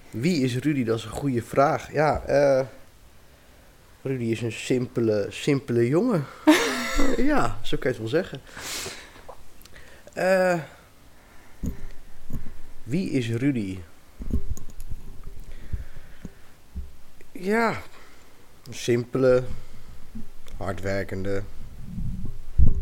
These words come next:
Speaker 1: man van tweeëndertig.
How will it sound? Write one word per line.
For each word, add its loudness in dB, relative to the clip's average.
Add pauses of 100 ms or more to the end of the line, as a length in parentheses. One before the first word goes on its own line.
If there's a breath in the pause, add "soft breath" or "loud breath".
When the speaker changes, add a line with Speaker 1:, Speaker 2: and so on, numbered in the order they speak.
(920)
Speaker 1:
man 4
van 12
tweeëndertig. 6